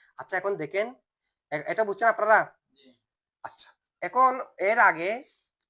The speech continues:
Speaker 1: এ, লাইতা ওয়া লাআল্লা মানিয়ানে বিল ইত্তেফাক।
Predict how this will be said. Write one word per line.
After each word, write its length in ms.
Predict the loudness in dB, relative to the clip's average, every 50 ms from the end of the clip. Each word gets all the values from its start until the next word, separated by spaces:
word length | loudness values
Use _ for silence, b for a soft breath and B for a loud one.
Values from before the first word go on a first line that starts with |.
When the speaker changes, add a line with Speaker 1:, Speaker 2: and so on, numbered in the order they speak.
| _ _ _ _ _ _ _ -8
Speaker 1:
এ, 80 | -4 -2 -2 0 0 0 -2 -2 -4 -6 -10 _ _ _ -8 0
লাইতা 460 | 2 2 2 2 2 4 4 6 6
ওয়া 120 | 6 6
লাআল্লা 520 | 4 2 2 2 2 2 4 6 6 6 6
মানিয়ানে 600 | 4 2 0 0 0 -2 -2 0 0 0 -2 -2
বিল 140 | -4 -6
ইত্তেফাক। 400 | -12 -12 _ -20 -20 -16 -16 -16